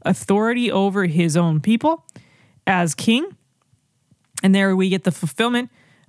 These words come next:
of Abraham's offspring being a great name. What about universal blessing? Initially, we do indeed see universal blessing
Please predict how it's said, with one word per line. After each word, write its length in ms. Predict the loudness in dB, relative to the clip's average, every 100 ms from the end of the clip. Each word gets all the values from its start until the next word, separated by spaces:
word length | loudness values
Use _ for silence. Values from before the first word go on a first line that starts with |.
| -4
of 120 | -2
Abraham's 580 | 0 0 0 0 0 0
offspring 640 | 0 0 -2 -2 0 0 -4 _ _ 0
being 260 | 2 2 0
a 140 | 0
great 480 | 0 2 0 0 -6 _ _ -2
name. 500 | 2 4 2 -2 -8 _ _ -20 _ _ _ _ _
What 220 | 0 2
about 300 | 2 2 0
universal 520 | 0 0 0 0 0 0
blessing? 560 | 0 0 0 -4 -6 -10 _ _ _ 0
Initially, 800 | 2 2 2 0 -2 0 0 0
we 180 | 2
do 240 | 2 2 2
indeed 520 | 2 0 2 0 0
see 240 | -2 2
universal 580 | 2 4 2 2 -2 0
blessing 520 | 0 0 0 0 0